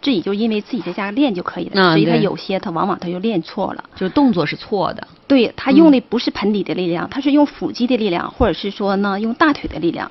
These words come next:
Speaker 2: 嗯。
Speaker 1: 他倒练反了，对他这个产后修复或对盆底的修复，往往是一个错误的那个锻炼。
Speaker 2: 对，很多人就会说，你看现在那个手机上的A P P软件儿特别的多哈，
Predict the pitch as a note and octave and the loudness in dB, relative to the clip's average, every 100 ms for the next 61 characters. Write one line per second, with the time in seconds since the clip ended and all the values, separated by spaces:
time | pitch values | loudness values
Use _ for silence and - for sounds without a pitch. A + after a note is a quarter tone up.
0 | - F3+ E3+ D#3+ F3 - D#4+ C#4 A#3 A3 | -4 -2 -2 -4 -4 0 4 4 4 2
1 | A3 - - - - C4 A#3 - G3+ G3+ | -4 -4 -12 -16 -4 -2 -2 -2 -4 -4
2 | - - - - - - G3 G#3 A#3 A3 | -4 -8 -12 -12 -10 -8 -6 -4 -2 -2
3 | - A#3 - - - - - A3 - A#3+ | -2 -4 -6 -18 -20 -10 -4 -2 2 0
4 | G3+ - F#3+ B3+ - F3 G#3+ G3 G3 - | 0 -2 0 2 0 -4 -4 -4 -4 0
5 | F#3 G3+ - G3+ F#3+ G3+ - - B3 F#3+ | 2 0 -2 -4 -4 -6 -2 4 4 2
6 | - - - - - - - - - _ | -2 -4 -6 -8 -12 -12 -14 -20 -20 _
7 | _ _ G3 D#3+ - - - - - D#4+ | _ _ -2 -2 -4 -10 -18 -20 -12 -6
8 | C#4+ F#3 A#3 E4+ D#4+ D#4 C4+ C#4 C4+ A3+ | -2 0 0 2 2 0 -2 -2 0 0
9 | B3 C#4+ D#4+ D4 C4 A3 F3+ E3 E3+ F3 | 0 2 2 2 0 0 0 0 -2 -4
10 | E3+ B3+ A3 A3+ C4 C4 A#3 D#3 G3 G3+ | -2 -2 0 -2 -2 -2 -4 -4 -4 -4
11 | B3+ F#3 D3 D3+ D3 E3+ F#3 F#3+ F#3+ A3 | -6 -6 -6 -6 -6 -6 -6 -6 -4 -6
12 | G#3 G#3+ G#3+ | -4 -6 -8